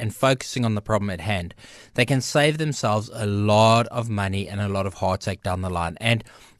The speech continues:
I really believe, Darby, and I think you would support me in this, in saying this, that debt review and debt counseling should be the very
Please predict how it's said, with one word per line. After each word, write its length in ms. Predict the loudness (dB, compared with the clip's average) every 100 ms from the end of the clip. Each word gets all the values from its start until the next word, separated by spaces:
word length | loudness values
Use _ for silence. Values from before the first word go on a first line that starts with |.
| 2
I 120 | 6
really 320 | 8 8 6
believe, 420 | 4 4 4 2
Darby, 300 | 4 4 6
and 100 | 4
I 60 | 2
think 240 | 2 2
you 80 | 2
would 160 | 2 0
support 420 | -4 0 0 0
me 100 | -2
in 120 | -2
this, 180 | -4 -6
in 80 | -6
saying 340 | 2 4 4
this, 240 | 0 -6 -10 -16 -20 _
that 220 | 2 4
debt 240 | 4 4 4
review 320 | 0 2 2
and 120 | 4
debt 180 | 2 0
counseling 440 | 0 0 -2 -4
should 300 | 0 0 -2
be 200 | 0 -2
the 180 | 0 -4
very 680 | -6 -4 0 2 2 2 0